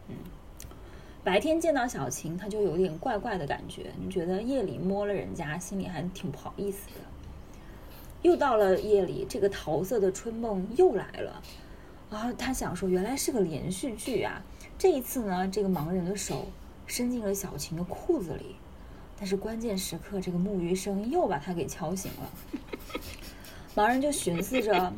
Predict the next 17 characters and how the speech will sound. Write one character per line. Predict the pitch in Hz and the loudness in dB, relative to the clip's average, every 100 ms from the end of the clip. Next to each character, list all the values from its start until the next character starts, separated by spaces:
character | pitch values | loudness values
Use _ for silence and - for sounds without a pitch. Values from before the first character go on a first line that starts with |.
| - - - - - - 254 | -8 -4 -6 -6 -12 -10 -6
第 | - | -2
三 | 302 - 320 359 | 0 4 4 6
天 | 370 349 | 6 6
晚 | 240 196 | 6 4
上 | 226 208 | 0 0
这 | 208 | 4
个 | 208 | 4
梦 | 214 233 247 208 180 165 165 - - - | 4 4 4 4 2 0 -4 -8 -12 -8
总 | - 185 | 2 4
该 | 165 196 | 6 4
进 | 226 208 | 4 4
入 | 180 | 6
高 | 185 202 | 8 6
潮 | - - | 4 -4
了 | - 151 | -2 0
吧， | 147 143 - | 0 -2 -4
哈。 | 170 | -8